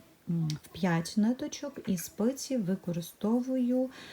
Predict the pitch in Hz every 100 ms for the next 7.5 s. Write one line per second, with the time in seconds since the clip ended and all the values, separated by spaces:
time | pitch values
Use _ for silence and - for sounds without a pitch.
0 | - - - - 190 - 202 254 254 -
1 | - 190 208 196 165 160 156 151 156 160
2 | - - 214 185 - 190 151 143 156 -
3 | 269 269 - 302 302 - 247 185 208 262
4 | - 185 202 175 170 165 - 175 196 -
5 | 165 160 160 - 160 - 156 165 156 156
6 | 208 - 175 160 151 156 - - 160 240
7 | - 135 - -